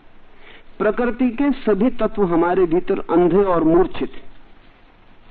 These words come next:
अगर हम उन तत्वों के प्रति होशपूर्ण हो जाएं, तो उनमें रूपांतरण होना शुरू हो जाता है। जैसे ही हमारे भीतर कोई चीज जागनी शुरू होती है, वैसे ही प्रकृति के तत्व बदलने शुरू हो जाते हैं। जागरण कीमिया है,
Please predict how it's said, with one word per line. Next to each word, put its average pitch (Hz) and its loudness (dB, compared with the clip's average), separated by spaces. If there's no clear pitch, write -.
अगर 202 0
हम 277 6
उन 277 0
तत्वों 214 0
के 214 0
प्रति 190 -2
होशपूर्ण 190 2
हो 143 -2
जाएं, 160 -2
तो 175 -2
उनमें 165 4
रूपांतरण 135 0
होना 127 -2
शुरू 131 -6
हो 110 -8
जाता - -20
है। - -20
जैसे 247 0
ही 294 2
हमारे 214 4
भीतर 180 -2
कोई 160 0
चीज 156 -2
जागनी 185 2
शुरू 165 0
होती 143 0
है, 156 2
वैसे 156 0
ही 180 4
प्रकृति 151 -4
के 147 -2
तत्व 135 -6
बदलने 123 2
शुरू 131 -2
हो 90 -2
जाते - -18
हैं। - -20
जागरण 202 2
कीमिया 196 0
है, - -4